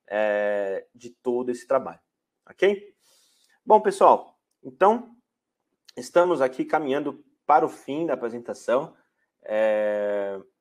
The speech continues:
o equi-, ah, o equipamento é realmente, como eu comentei, bem simples. Então, a, a ideia é que ele seja um equipamento ágil, rápido, simples de utilizar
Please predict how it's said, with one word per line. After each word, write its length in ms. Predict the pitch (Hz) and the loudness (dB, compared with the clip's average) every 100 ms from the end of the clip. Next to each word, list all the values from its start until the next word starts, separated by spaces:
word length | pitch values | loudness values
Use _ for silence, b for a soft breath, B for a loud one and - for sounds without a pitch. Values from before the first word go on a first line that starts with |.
| _ _ _ _ _ _ _ _ 123 | _ _ _ _ _ _ _ _ -8
o 280 | 120 120 | -4 -2
equi-, 120 | 127 131 | -2 0
ah, 140 | 135 | 0
o 60 | 139 | 2
equipamento 360 | 151 165 170 | 2 0 0
é 20 | |
realmente, 340 | 175 170 170 170 - - _ _ | -4 -2 -4 -8 -14 -16 _ _
como 160 | - 160 | -4 -2
eu 40 | |
comentei, 480 | 151 139 143 123 104 _ _ _ _ | -2 -4 -6 -10 -16 _ _ _ _
bem 180 | 139 170 | -6 -6
simples. 520 | 170 190 240 185 - _ - | -2 -4 -4 -10 -14 _ -16
Então, 400 | 123 143 147 143 B B B | -2 0 0 -4 B B B
a, 400 | - 120 - - | -4 -4 -6 -6
a 100 | 120 | -2
ideia 340 | 127 139 165 170 | 0 8 8 8
é 120 | 120 | 4
que 140 | - | 0
ele 100 | 139 | -8
seja 420 | 131 - - 151 147 | -8 -12 -8 -6 -6
um 40 | |
equipamento 480 | 135 135 131 120 - _ - | -8 -8 -8 -12 -16 _ 2
ágil, 500 | 147 160 139 147 - _ _ | 4 4 -2 -12 -16 _ _
rápido, 640 | - 143 151 147 139 135 _ _ | 2 2 2 -4 -8 -10 _ _
simples 400 | - 151 151 131 | -8 -8 -6 -8
de 60 | |
utilizar 640 | 127 131 117 117 139 - | -8 -8 0 4 4 2